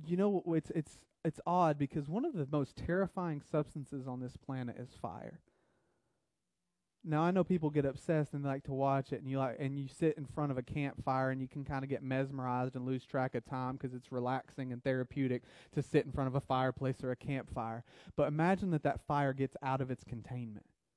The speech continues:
It's terrifying because it can destroy things. It can destroy things. It consumes everything in its wake, and it's not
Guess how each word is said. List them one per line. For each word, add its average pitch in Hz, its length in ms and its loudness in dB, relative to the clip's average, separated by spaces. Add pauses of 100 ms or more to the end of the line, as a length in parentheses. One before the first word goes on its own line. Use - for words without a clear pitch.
(680)
It's - 120 -20
terrifying 202 600 -4 (1000)
because 147 260 -2
it 147 80 0
can 135 140 -6
destroy 143 720 0 (100)
things. - 540 -10 (1120)
It 147 120 0
can 143 120 0
destroy 160 720 4
things. 120 340 -4
It - 140 -4
consumes 156 760 -2
everything 143 460 0
in 127 80 0
its 127 100 -12
wake, 139 300 2
and 123 100 -2
it's 120 160 -6
not 151 320 2